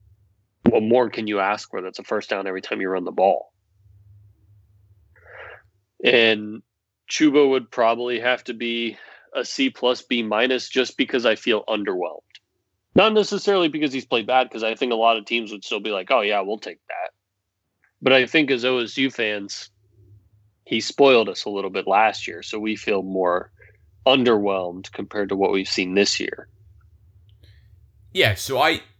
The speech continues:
Speaker 2: I have to give L D Brown an A plus plus off of style points alone. He hit the Cabbage Patch and the Thurman Thomas
Speaker 1: <laughs>
Speaker 2: throwback on his first, uh, on his, on his first and I guess only touchdown run of the game. So style points alone, L D Brown gets the, uh,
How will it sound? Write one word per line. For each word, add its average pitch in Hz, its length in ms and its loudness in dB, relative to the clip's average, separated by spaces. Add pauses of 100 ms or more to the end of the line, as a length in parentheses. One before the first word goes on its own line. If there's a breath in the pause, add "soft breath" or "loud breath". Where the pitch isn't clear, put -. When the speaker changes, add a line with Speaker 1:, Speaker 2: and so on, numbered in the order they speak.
(340)
Speaker 2:
I 147 160 4
have 190 160 2
to 123 80 -10
give 110 160 0
L 107 160 4
D 101 140 2
Brown 92 580 2
an 92 140 0
A 113 180 2
plus 107 400 0
plus 104 380 2
off 95 180 0
of 85 80 -4
style 101 380 2
points 95 320 -4
alone. 92 400 0
He 101 100 2
hit 117 100 0
the 98 80 0
Cabbage 104 480 0
Patch 104 440 2
and 92 120 0
the 85 220 0
Thurman 104 240 2
Thomas 92 400 2
Speaker 1:
<laughs> - 20 -10
Speaker 2:
throwback 107 600 2
on 95 80 -2
his 95 140 -4
first, 104 420 -4 (520 soft breath)
uh, 85 360 2
on 90 60 0
his, - 240 -4
on 95 180 0
his 90 100 -2
first - 460 -4
and 90 180 -6
I 87 140 0
guess 82 180 -4
only 95 360 0
touchdown 90 500 0
run 90 160 -2
of 80 60 -2
the 73 60 -4
game. 98 460 0 (380 soft breath)
So 107 300 2
style 135 300 6
points 113 240 0
alone, 101 340 2
L 92 120 2
D 90 140 2
Brown 82 400 0
gets 87 260 -4
the, 82 240 -2
uh, 78 260 -2